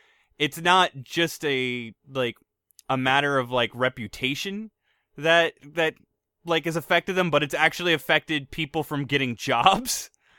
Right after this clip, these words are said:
Uh, that, like, if they're, if they're found around rolling, like, I, I can't even picture, like, a juggalo working. Like, it,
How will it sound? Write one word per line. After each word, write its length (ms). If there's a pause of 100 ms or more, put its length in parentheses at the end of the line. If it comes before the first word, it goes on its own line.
(220)
Uh, 260
that, 360
like, 240
if 120
they're, 240
if 100
they're 160
found 360
around 320
rolling, 280
like, 220 (140)
I, 160 (120)
I 60
can't 220
even 200
picture, 360
like, 160
a 60
juggalo 520
working. 400
Like, 280
it, 120